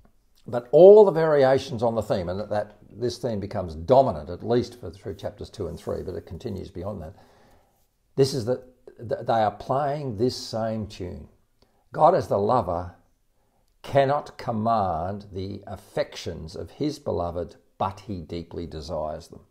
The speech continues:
And this is an incredibly important statement. Verses thirty to thirty-two are memorable for their plaintive helplessness and sense of betrayal, the ones I just read out. It's like God is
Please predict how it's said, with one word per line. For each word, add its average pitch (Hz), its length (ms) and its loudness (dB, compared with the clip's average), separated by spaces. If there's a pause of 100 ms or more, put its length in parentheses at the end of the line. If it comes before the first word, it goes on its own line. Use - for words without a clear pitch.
(540)
And 87 140 -10
this 101 160 -8
is 90 200 -10
an 85 120 -12
incredibly 85 500 -6
important 82 540 -12 (300)
statement. - 560 -6 (1300)
Verses 143 640 0 (320)
thirty 156 340 2
to 90 100 -10
thirty-two 101 600 -2
are 95 140 -8
memorable 101 680 -2
for 101 180 -6
their 90 180 -6
plaintive 113 920 -4
helplessness - 600 -8
and 85 120 -14
sense - 280 -12
of - 40 -14
betrayal, 76 380 -8
the 80 60 -8
ones 85 240 -8
I 82 80 -6
just 80 240 -12
read 82 180 -8
out. 78 260 -8
It's - 280 -16
like - 240 -6 (160)
God 92 240 -4
is 78 460 -12